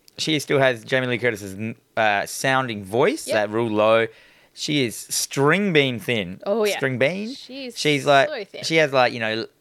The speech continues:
Speaker 1: what are they? Uh, she has no <laughs> curves to her whatsoever. She is, like, that full seventies
Speaker 2: She's a
Speaker 1: look.
Speaker 2: beanpole.
Speaker 1: Yeah, beanpole. She wears cardigans.
Speaker 2: Yep.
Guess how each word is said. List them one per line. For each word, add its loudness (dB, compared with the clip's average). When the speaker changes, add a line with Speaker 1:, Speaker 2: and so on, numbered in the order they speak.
Speaker 1:
what -2
are -2
they? -2
Uh, -2
she -2
has 0
no 2
<laughs> -8
curves 2
to 4
her 4
whatsoever. 0
She -4
is, -2
like, 0
that -2
full -2
seventies 0
Speaker 2:
She's 0
a 0
Speaker 1:
look. 0
Speaker 2:
beanpole. 0
Speaker 1:
Yeah, 6
beanpole. 2
She -4
wears 0
cardigans. 0
Speaker 2:
Yep. -4